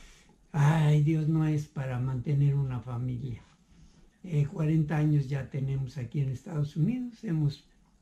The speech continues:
vivido, le agradecemos mucho a este país que nos haya acogido, eh, que nos haya abierto los brazos y que nos haya,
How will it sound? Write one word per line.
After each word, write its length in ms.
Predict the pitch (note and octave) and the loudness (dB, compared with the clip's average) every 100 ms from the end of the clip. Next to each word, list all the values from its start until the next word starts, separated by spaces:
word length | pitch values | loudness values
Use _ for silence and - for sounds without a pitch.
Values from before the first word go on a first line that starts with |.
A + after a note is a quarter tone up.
| - | 0
vivido, 520 | D3 D#3 E3+ E3 D3 - _ _ _ | 2 2 0 -4 -8 -14 _ _ _
le 160 | - D3+ | -2 2
agradecemos 720 | D3 C#3+ C3 E3+ D#3+ D3+ D3 | 2 0 -2 -2 0 2 2
mucho 340 | D3+ D#3 D#3 | 2 0 -2
a 80 | D3 | -2
este 300 | D3 D3 G3 | 0 -2 -8
país 520 | D3 F3+ D#3+ D#3+ D3+ _ _ _ _ _ | -10 -6 -4 -4 -8 _ _ _ _ _
que 120 | F3 | 2
nos 260 | C#3+ C3 - | 2 2 0
haya 240 | D3+ D3 | 0 0
acogido, 720 | C3+ - A2+ - E3 D#3 C#3 - _ _ _ _ _ _ - | -2 -10 -12 -2 0 0 -4 -8 _ _ _ _ _ _ -12
eh, 460 | G3 F#3+ F3+ D3 - | -6 -4 -4 -8 -8
que 140 | D#3 | -4
nos 240 | C#3 C3+ D#3+ | -4 -4 -4
haya 240 | D#3 D3+ | -2 0
abierto 460 | C#3 D3+ D3 - C#3+ | 2 0 0 -2 -4
los 240 | C3+ A#2+ | -4 -6
brazos 520 | D#3 D#3 D3+ G#3 - | -6 -6 -8 -10 -12
y 40 | D3 | -12
que 180 | - C3+ | -6 -6
nos 280 | C3 A#2 | -4 -4
haya, 420 | D3 D3+ D3 B2 | -2 0 0 -2